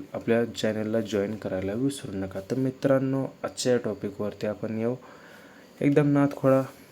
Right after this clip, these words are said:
अशी आपण डिझाईन बनवलेली आहे, जी की तुम्ही पाहताय. तर अशा डिझाईनसाठी आत्ताच आपल्या चॅनलला तुम्ही जर सबस्क्राईब केलं नसेल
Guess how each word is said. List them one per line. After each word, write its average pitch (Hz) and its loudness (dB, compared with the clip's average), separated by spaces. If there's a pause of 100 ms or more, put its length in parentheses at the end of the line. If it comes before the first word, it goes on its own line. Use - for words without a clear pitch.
(160)
अशी 113 0
आपण 123 2
डिझाईन 117 4
बनवलेली 110 2
आहे, 107 -2
जी 107 -2
की 107 -4
तुम्ही 110 -4 (120)
पाहताय. 107 0 (840)
तर 143 6 (1300)
अशा 117 4
डिझाईनसाठी 123 2 (160)
आत्ताच - 0
आपल्या 120 2
चॅनलला 113 2 (480)
तुम्ही 113 0
जर 120 2
सबस्क्राईब 117 0
केलं 104 0
नसेल 95 -4